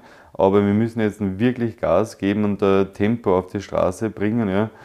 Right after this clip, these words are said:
Und vor allem auch die Politik, da sind wir wieder beim Thema Österreich und Föderalismus zum Beispiel. Wir haben neun Ländergesetze, was Photovoltaikgenehmigungen betrifft, ja, in jedem Bundesland irgendwie anders. Äh, Raumordnungen, ja.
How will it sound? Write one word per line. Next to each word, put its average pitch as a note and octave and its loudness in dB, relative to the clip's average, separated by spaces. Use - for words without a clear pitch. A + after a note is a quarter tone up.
Und G2 0
vor F#2 4
allem A2 4
auch A2 2
die G#2+ 0
Politik, G#2 -2
da G2+ -4
sind G2+ 0
wir G2+ 0
wieder G2+ 2
beim F#2+ -2
Thema G2+ -2
Österreich G#2 2
und G2 -2
Föderalismus G2 0
zum F#2+ -2
Beispiel. G2+ 0
Wir F#2+ -4
haben F#2+ 0
neun F#2+ 4
Ländergesetze, G#2 0
was G2 2
Photovoltaikgenehmigungen F#2 0
betrifft, F2 -6
ja, F#2+ -2
in F#2+ 0
jedem G#2 -2
Bundesland G2+ -2
irgendwie G2 -2
anders. F2+ -2
Äh, - -2
Raumordnungen, F#2 2
ja. G2 0